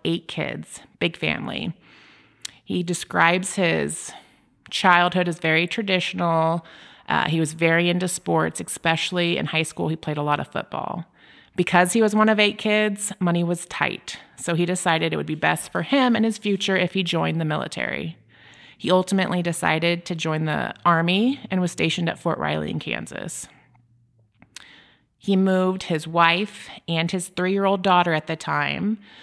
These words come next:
um, to Kansas and made the decision to move to the small little town of Ogden,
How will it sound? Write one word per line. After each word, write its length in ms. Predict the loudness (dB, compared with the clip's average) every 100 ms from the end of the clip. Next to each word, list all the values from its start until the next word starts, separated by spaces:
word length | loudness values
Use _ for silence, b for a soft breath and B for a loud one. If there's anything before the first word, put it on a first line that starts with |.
| B B -2
um, 500 | 0 0 -4 -8 -10 B B
to 200 | -2 0
Kansas 580 | 2 2 2 0 -2 -2
and 140 | -2 0
made 140 | 2
the 80 | 2
decision 640 | 0 0 0 0 0 -2
to 120 | -2
move 280 | -2 0 -2
to 80 | -4
the 80 | -6
small 260 | -2 0
little 160 | 0 -2
town 300 | -4 -4 -4
of 80 | -4
Ogden, 640 | -2 -2 -4 -8 -8 -8